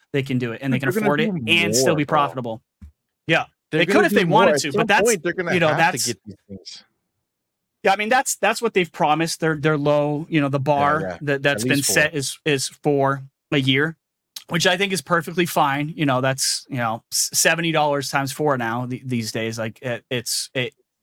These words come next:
Speaker 1: it pays itself off in droves, which, which is great. Um, w-, so
Speaker 2: Absolutely.
Speaker 1: eventually, I think, uh, Sony's gonna bend the knee.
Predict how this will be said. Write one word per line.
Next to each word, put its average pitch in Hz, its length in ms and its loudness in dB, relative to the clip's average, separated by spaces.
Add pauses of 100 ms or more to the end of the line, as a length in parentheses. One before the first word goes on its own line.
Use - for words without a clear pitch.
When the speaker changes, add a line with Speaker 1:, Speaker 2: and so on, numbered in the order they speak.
(140)
Speaker 1:
it 135 200 -4
pays 160 320 0
itself 135 340 -6
off 127 280 -2
in 123 80 -6
droves, 110 480 -6
which, 123 200 -8
which 120 200 -10
is 98 100 -14
great. 117 320 -6 (300)
Um, 98 360 -4
w-, 151 200 -2 (300)
so 143 440 0
Speaker 2:
Absolutely. - 280 -4
Speaker 1:
eventually, 165 580 0
I 147 140 0
think, 143 340 -2 (120)
uh, 151 140 -4
Sony's 139 360 0
gonna 139 140 2
bend 131 260 0
the 127 40 -4
knee. 123 280 -2